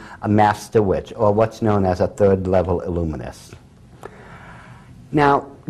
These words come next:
during this period of time, the Illuminati had been spearheading a major project,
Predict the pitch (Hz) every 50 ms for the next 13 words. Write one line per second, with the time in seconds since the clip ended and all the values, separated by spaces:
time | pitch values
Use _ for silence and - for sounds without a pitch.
0 | 135 - - 208 233 254 285 269 233 208 190 - - - - 185 175 165 147 127
1 | 110 107 - - - - 123 104 87 80 80 82 87 87 - - - - - -
2 | - - 117 107 139 160 160 160 180 196 214 208 180 139 117 110 101 95 95 98
3 | 101 104 95 90 - - 135 127 120 117 117 110 - 117 117 117 113 - - -
4 | - 147 143 143 143 135 110 98 95 90 87 85 98 95 - - - - - -
5 | - - 104 104 107 107 110 120 127 131 139 135 135 - 139 123 107 - - -
6 | - 113 110 101 95 92 - - - - -